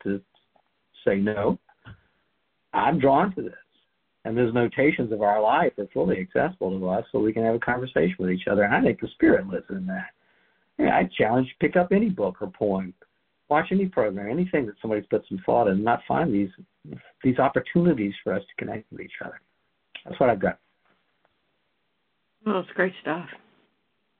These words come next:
Speaker 2: Um, my third question is,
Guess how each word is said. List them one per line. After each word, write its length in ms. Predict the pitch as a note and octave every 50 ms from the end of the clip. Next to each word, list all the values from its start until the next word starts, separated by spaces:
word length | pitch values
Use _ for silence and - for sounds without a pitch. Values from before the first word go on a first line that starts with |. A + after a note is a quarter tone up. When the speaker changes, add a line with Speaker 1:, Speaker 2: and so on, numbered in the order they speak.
| _ _ _ _ _ _ _ _ _ _ _ _ _ _ _ _ - _ _ _ _ _ _ _ _ _ _ _ _ _ _ -
Speaker 2:
Um, 360 | G#3 G3 F#3 F3+ F3+ D3+ - - - _ _ _ _ _ _ _ _ _ _ _ _ _ -
my 120 | A3+ B3+ B3
third 200 | F4 F4 F#4+ F#4+
question 680 | - - G3 D#3 D#3 - - C3+ B2+ - - G3 G#3 - _ _ _ _ _ _ _ _ _ _ _ _ _ _ _ _ _ _ _ _ _
is, 320 | F#3+ F#3+ F#3 F3+ F3+ E3+